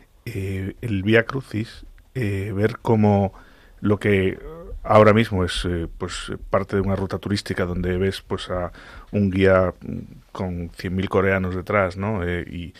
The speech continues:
y, y es un elemento turístico más. Mm, lo que me gustó es ver cómo, bueno, pues, con fe se ve de otra manera y, y cómo incluso calles llenas de camisetas de Cristiano Ronaldo y, ya digo, y coreanos en fila,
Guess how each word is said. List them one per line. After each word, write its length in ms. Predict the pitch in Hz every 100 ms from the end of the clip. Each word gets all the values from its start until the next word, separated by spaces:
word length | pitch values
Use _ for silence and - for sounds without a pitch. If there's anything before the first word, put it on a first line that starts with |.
| - - - - - -
y, 360 | 107 92 87 95
y 160 | 85
es 180 | 87 -
un 200 | 98 95
elemento 340 | 95 92 95 92
turístico 280 | 90 - 95
más. 260 | 101 101 - - - - _ _ _
Mm, 240 | - 107 95
lo 140 | 95
que 80 | 117
me 80 | 139
gustó 300 | 90 - 107
es 100 | 95
ver 220 | 107 104
cómo, 600 | 113 104 98 90 - - -
bueno, 280 | 101 95 90
pues, 160 | - 90
con 240 | - 92 87
fe 240 | 107 104
se 400 | - 98 92 87
ve 180 | 92 98
de 100 | 95
otra 180 | 92 98
manera 380 | 98 101 98 98
y, 120 | 92
y 100 | 92 -
cómo 360 | 107 101 95 - - - - - -
incluso 600 | 95 98 92 - 90 85
calles 340 | - 104 98 92
llenas 280 | 101 95 87
de 260 | 95 90 82
camisetas 480 | 95 87 101 95 90
de 60 |
Cristiano 340 | 90 87 95 90
Ronaldo 640 | 90 95 104 92 85 85
y, 160 | 80 80
ya 100 | 90
digo, 320 | 90 85 80
y 120 | 80
coreanos 580 | - 90 90 92 98 92
en 120 | 90
fila, 320 | 90 104 98